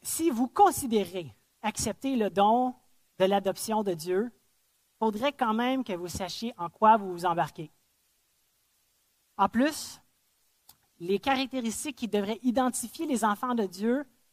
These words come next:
vous bénéficient. Vous tirez profit de ces caractéristiques-là. Alors,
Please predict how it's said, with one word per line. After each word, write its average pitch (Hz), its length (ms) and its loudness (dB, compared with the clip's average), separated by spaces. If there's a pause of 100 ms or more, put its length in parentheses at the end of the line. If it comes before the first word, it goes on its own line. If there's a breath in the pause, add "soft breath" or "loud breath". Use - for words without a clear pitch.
(1120)
vous 226 160 0
bénéficient. 220 680 0 (1040)
Vous 220 120 0
tirez 302 460 -2
profit 247 600 -2 (520)
de 170 60 -10
ces 196 160 -6
caractéristiques-là. 196 1160 -6 (380)
Alors, 190 380 4